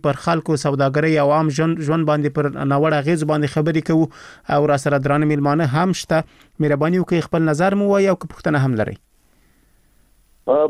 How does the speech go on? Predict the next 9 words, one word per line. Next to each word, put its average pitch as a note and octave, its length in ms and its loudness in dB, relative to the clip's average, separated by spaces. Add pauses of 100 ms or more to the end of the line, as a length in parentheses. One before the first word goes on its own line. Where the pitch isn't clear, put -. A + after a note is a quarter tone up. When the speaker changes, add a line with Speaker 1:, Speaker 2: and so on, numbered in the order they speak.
Speaker 2:
م، E3 380 0
پوښتنه، G#3+ 640 0
پوښتنه A#3 340 -2 (100)
نه B3+ 60 0
لرم، B3+ 360 -2
نظر G#3+ 220 2
به G#3+ 100 0
ووایم. A#3 420 2 (680)
او E3 360 2